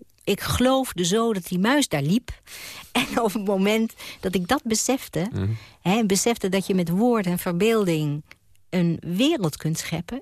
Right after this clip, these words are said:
Speaker 1: ja, toen, eh,
Speaker 2: Toen, toen
Speaker 1: toen
Speaker 2: viel
Speaker 1: was
Speaker 2: dat
Speaker 1: ik,
Speaker 2: kwartje.
Speaker 1: viel het kwartje voor het toneel.
Speaker 2: Ja.
Speaker 1: Ja.
Speaker 2: Nou, nou is er nog een ander ding dat je doet. Er is, eh, er is, eh,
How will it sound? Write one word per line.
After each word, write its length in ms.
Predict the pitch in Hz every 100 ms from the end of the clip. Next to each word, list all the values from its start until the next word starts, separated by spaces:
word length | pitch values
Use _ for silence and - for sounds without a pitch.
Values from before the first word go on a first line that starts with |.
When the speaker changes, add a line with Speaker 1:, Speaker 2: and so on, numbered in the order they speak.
| -
Speaker 1:
ja, 240 | 262 165 143
toen, 360 | - 185 196
eh, 60 | 196
Speaker 2:
Toen, 120 | 196 196 - _ _ _ _ _ _ _ _ _
toen 240 | - 117 104
Speaker 1:
toen 160 | 262
Speaker 2:
viel 80 | 247
Speaker 1:
was 140 | 202
Speaker 2:
dat 80 | 110
Speaker 1:
ik, 40 | -
Speaker 2:
kwartje. 380 | 120 98 - 92
Speaker 1:
viel 180 | 98 208
het 120 | 196
kwartje 340 | 240 226 -
voor 140 | - 180
het 80 |
toneel. 440 | - 208 208 156 170 -
Speaker 2:
Ja. 80 | 110
Speaker 1:
Ja. 160 | - - - - - - - - - -
Speaker 2:
Nou, 300 | 123 120 117
nou 320 | 127 131 123 113 - -
is 180 | - 127
er 60 | 147
nog 160 | 147
een 120 | 151 -
ander 340 | 175 151 95
ding 220 | 92 90
dat 140 | 92 -
je 120 | 92
doet. 220 | 95 90
Er 100 | -
is, 240 | 110 -
eh, 140 | - - 101 104
er 120 | 95
is, 200 | 98 -
eh, 80 | -